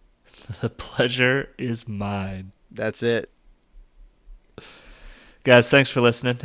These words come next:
Speaker 1: Um, we've, uh,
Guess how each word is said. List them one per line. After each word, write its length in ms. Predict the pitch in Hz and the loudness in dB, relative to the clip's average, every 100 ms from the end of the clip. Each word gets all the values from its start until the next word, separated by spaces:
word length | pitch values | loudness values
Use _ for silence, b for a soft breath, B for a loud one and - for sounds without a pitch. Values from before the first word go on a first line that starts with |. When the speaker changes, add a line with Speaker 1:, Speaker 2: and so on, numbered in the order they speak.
| - | -2
Speaker 1:
Um, 600 | 113 110 107 104 104 104 _ _ _ _ _ - - _ | 2 4 4 2 -2 -8 _ _ _ _ _ -20 -20 _
we've, 360 | 123 123 120 110 | 2 6 6 4
uh, 460 | 113 110 110 110 | 6 6 6 2